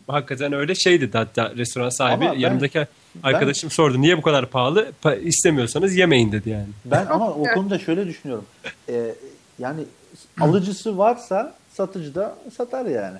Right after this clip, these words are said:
Speaker 1: Bugün İstiklal'de, e, hani akşam Y G A için toplantıya gittim demiştim ya Kahraman abi.
Speaker 2: Hı hı.
Speaker 1: Gelirken, e, kestane alayım dedim. Neyse işte sordum, "Ne kadar?" dedim. İşte beş, on, on beş, yirmi liralık vardı. İyi, beş liralık ver dedim. Neyse aldım, ondan sonra metroya doğru yürürken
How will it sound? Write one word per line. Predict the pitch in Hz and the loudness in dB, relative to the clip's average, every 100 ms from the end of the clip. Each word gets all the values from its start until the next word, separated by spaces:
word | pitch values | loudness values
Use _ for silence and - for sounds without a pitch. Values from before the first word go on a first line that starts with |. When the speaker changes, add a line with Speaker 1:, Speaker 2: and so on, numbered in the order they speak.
| - | -6
Speaker 1:
Bugün | 214 190 233 | 0 2 2
İstiklal'de, | 175 - 185 170 180 180 196 196 | 2 0 0 2 4 6 6 4
e, | 135 135 | 4 2
hani | 131 165 156 | 2 2 2
akşam | 139 - 165 | 0 2 2
Y | 156 143 | 4 4
G | 151 | 4
A | 156 | 4
için | 160 156 | 2 0
toplantıya | 147 - 139 156 160 | -2 2 2 2 -2
gittim | 151 170 | -2 0
demiştim | 165 175 - 165 | 2 2 2 2
ya | 135 | 4
Kahraman | 123 127 123 | 2 4 2
abi. | 113 104 | 2 -4
Speaker 2:
Hı | 151 | -10
hı. | 139 170 - - | -10 -10 -12 0
Speaker 1:
Gelirken, | 143 202 208 220 220 | 4 4 4 0 0
e, | 143 139 139 139 143 | 0 4 4 4 4
kestane | 151 139 160 170 196 | 4 4 4 4 4
alayım | 147 117 | 2 -2
dedim. | 110 123 277 - - - _ - | -2 -2 -4 -8 -20 -20 _ 0
Neyse | 180 180 156 | 2 2 0
işte | 156 - 165 | -2 0 -2
sordum, | 127 180 170 139 | 2 4 4 4
"Ne | 156 | 2
kadar?" | 165 135 113 - | 2 2 0 -4
dedim. | 131 113 120 160 | -12 -6 -4 -2
İşte | - 156 143 | 0 2 4
beş, | 160 - - | 4 2 2
on, | 170 | 4
on | 165 160 | 4 2
beş, | 175 - | 0 2
yirmi | 160 165 | 4 6
liralık | 147 110 104 | 4 2 0
vardı. | 131 170 | -2 0
İyi, | 196 175 | -2 2
beş | 190 - | 2 2
liralık | 175 175 170 | -2 -4 0
ver | 175 175 | 2 2
dedim. | 123 170 | 2 2
Neyse | 180 165 151 | 2 2 4
aldım, | 151 156 170 | 4 4 0
ondan | 165 170 | -2 -2
sonra | 175 | -2
metroya | 170 165 185 170 | 0 2 2 4
doğru | 170 | 4
yürürken | 180 196 190 | 2 2 2